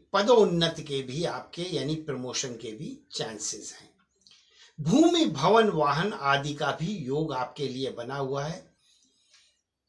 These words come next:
पार्टनरशिप में कोई व्यवसाय है तो थोड़ा सा सावधानी रखने की आपको आवश्यकता होगी अगस्त माह में।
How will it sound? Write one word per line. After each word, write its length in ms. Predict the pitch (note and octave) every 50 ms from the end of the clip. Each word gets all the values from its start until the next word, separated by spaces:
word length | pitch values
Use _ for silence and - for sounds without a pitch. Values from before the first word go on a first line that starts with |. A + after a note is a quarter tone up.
| _ _ _ _ _ _ _
पार्टनरशिप 1800 | E3 D#3+ F3 F#3 - - A#3+ A#3+ B3+ C4+ C4 - - - _ _ _ _ _ _ _ _ _ _ _ _ _ _ _ _ - - - - B3 B3 -
में 200 | C4 A#3 G#3+ F3
कोई 180 | G3+ G3+ F#3+ F#3
व्यवसाय 540 | E3 D3+ C#3+ C3+ - - - C3+ C3+ C3 A#2
है 260 | A2+ C#3+ - C#3 -
तो 280 | - - - E3 - - -
थोड़ा 200 | F3 E3 D3 C#3
सा 180 | - - D#3 C#3
सावधानी 680 | - - - C#3+ C3 C3 A#2+ - B2+ D3 F3 G3+ G#3
रखने 340 | F3+ D3 A#2+ - C#3 C#3 C3+
की 180 | C#3 - C#3+ C3
आपको 540 | A#2 A#2 - - _ - C3+ C#3 - - -
आवश्यकता 560 | C#3 C#3 C#3+ C#3 - - E3 D#3+ - - G#3
होगी 380 | F#3+ E3+ F#3 G3+ G3+ A#3+ C4+ C4+ - - - _ _ _ _ _ _ _ _ _ - _ _ _ _ _ _ _ _ _ _ _ _ -
अगस्त 380 | D#3 C3+ C3+ A#2+ - - -
माह 260 | G#2+ - - - -
में। 320 | - - - - - -